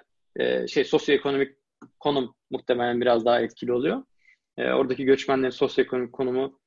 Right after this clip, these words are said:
daha, e, zayıf olduğu için. Hani böyle bir şey dikkatimi çekti. Hani onu böyle bir, e, ufak not olarak, e, aktarayım. Hani böyle,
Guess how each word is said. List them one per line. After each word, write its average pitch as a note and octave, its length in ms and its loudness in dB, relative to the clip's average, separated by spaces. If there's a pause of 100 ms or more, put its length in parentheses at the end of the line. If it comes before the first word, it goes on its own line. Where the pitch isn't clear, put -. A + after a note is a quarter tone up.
(240)
daha, A#2+ 360 4 (140)
e, A#2+ 120 0
zayıf A#2+ 300 2
olduğu A#2+ 200 -2
için. G3 300 -8 (280)
Hani D3 200 2
böyle D#3+ 220 6
bir D3+ 60 0
şey D#3 340 2 (380)
dikkatimi C3 440 -2
çekti. E3+ 520 -6 (360)
Hani C3 160 -2
onu D3+ 260 2
böyle B2+ 320 6
bir, - 280 0 (100)
e, B2+ 220 -2
ufak C3 360 -2
not C3+ 200 -4
olarak, B2+ 380 0 (260)
e, B2+ 140 2
aktarayım. D3 480 2
Hani D#3+ 200 4
böyle, E3 420 4